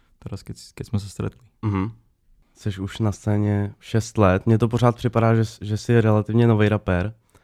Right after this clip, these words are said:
Speaker 2: ale dneska už seš hodně vlastně etablovaný na Slovensku, seš velká hvězda. <laughs> Na té nový desce i rapuješ o, o fejmu a o tom, eh, jak je to, jak je to občas těžký se s tím jako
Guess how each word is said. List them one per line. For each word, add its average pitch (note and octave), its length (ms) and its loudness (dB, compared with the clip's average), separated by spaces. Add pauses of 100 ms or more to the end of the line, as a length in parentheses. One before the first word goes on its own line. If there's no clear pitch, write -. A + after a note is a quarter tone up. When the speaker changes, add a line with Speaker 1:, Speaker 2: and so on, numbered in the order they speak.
(340)
Speaker 2:
ale F#2 640 -2
dneska G2 340 -10
už F#2+ 120 -12
seš G#2+ 220 -8
hodně G#2 240 -2
vlastně G2+ 320 -6
etablovaný G#2 580 -2
na G2+ 80 -4
Slovensku, G#2+ 440 -6
seš G#2+ 180 -6
velká G2+ 300 -6
hvězda. G2+ 600 -6
<laughs> - 40 -20 (2500)
Na A2 80 -2
té A2+ 120 0
nový A2 240 6
desce A2 300 2
i G#2 80 2
rapuješ A2 500 2
o, G2 500 0
o G2+ 80 -8
fejmu G#2 480 0
a F2+ 120 -6
o - 100 -12
tom, G2 380 -4 (540)
eh, F#2 440 -6
jak - 200 -16
je G2+ 60 -6
to, F#2 380 -10
jak F2+ 120 -20
je G#2 60 -12
to G2+ 120 -20 (220)
občas - 380 -16
těžký - 340 -16
se G#2 140 -18
s - 100 -20
tím G2+ 200 -6
jako F#2+ 480 -10